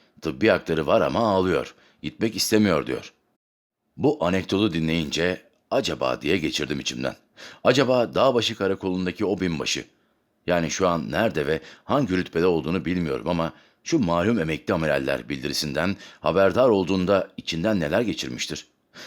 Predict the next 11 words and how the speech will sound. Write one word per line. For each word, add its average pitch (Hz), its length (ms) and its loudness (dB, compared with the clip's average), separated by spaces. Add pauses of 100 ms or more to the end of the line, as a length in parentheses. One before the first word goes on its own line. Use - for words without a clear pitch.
(140)
Hani 151 200 4
Milli 127 260 6
Savunma 120 340 4
Bakanlığı 104 360 4
adına 90 240 2
yapılan 80 300 0
açıklamada 80 640 0 (280)
böyle 120 340 4
bir 110 180 2
bildiri 95 340 2
yayınlamanın 80 640 0